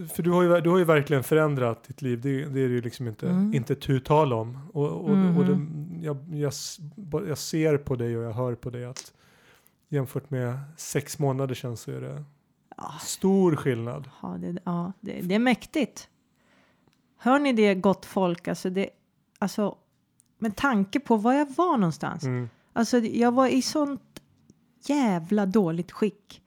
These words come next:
Speaker 2: Eh, och då är det lätt att tänka att det är så här livet kommer vara. Jag kommer liksom, man, det, det är också... Alltså, den här, eh, sjuk, eh, identiteten kommer ju ganska snabbt.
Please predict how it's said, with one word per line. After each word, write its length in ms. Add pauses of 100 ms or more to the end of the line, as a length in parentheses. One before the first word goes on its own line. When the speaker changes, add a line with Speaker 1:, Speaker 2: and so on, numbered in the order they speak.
(880)
Speaker 2:
Eh, 200
och 480
då 200
är 200
det 60
lätt 280
att 60
tänka 400
att 220
det 200
är 80
så 160
här 160
livet 320
kommer 220
vara. 240
Jag 160
kommer 280
liksom, 380 (560)
man, 180
det, 320
det 140
är 160
också... 360 (300)
Alltså, 240
den 120
här, 300
eh, 60 (560)
sjuk, 680
eh, 440 (380)
identiteten 1120 (300)
kommer 280
ju 60
ganska 240
snabbt. 640